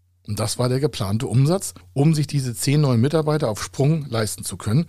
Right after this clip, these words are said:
die in einem Jahr aber erst kostendeckend arbeiten würden. Der hat sich gesagt, "Naja, bis alle kostendeckend arbeiten, eingearbeitet sind, dann haben wir eine Fehlerquote,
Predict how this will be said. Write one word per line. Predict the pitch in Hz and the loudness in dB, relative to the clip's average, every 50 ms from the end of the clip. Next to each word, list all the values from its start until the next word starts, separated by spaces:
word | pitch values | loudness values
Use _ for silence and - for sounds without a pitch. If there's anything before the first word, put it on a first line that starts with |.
| - - | -4 -4
die | 131 123 | -2 0
in | 120 113 - - - | 2 2 2 0 -2
einem | 127 156 202 220 233 220 208 | 0 2 4 6 6 6 4
Jahr | 196 202 196 165 - | 4 2 0 -2 -2
aber | - 104 107 104 | -2 -2 -2 -2
erst | 98 107 120 - - | -2 -4 -4 -4 -4
kostendeckend | - 147 127 - - 123 110 107 - 107 101 | -2 -2 -2 0 2 0 0 0 -2 -4 -2
arbeiten | 113 175 160 127 82 76 73 71 | 0 0 -2 -2 -4 -8 -10 -14
würden. | - - - - - - _ _ _ _ _ | -14 -16 -18 -20 -20 -20 _ _ _ _ _
Der | - 95 | -6 -4
hat | 117 139 - | -4 -2 -2
sich | - 151 | -2 -2
gesagt, | 139 117 101 120 127 165 180 | -2 0 0 0 -2 -2 0
"Naja, | - 127 123 | 0 0 0
bis | 117 113 - - | 0 -2 -4 -4
alle | - 156 196 202 | -2 -2 -2 -2
kostendeckend | - - 185 160 - - 143 151 131 120 104 98 | -2 -2 -2 -2 -2 -2 -2 0 0 0 -2 -2
arbeiten, | 135 180 196 196 185 180 180 180 175 175 - | 0 0 0 0 0 0 0 2 2 2 2
eingearbeitet | - 170 180 175 151 143 156 147 156 151 147 139 - | 2 2 2 2 2 0 0 0 0 0 -2 -2 -2
sind, | - 151 143 143 135 | 0 2 2 2 2
dann | 117 98 | 0 -2
haben | 98 101 | -2 0
wir | 113 131 | 0 0
eine | 139 | 0
Fehlerquote, | - 170 156 156 143 139 - 147 131 127 123 135 123 120 139 | 0 2 2 2 0 0 0 -2 -2 0 0 0 -2 -2 -2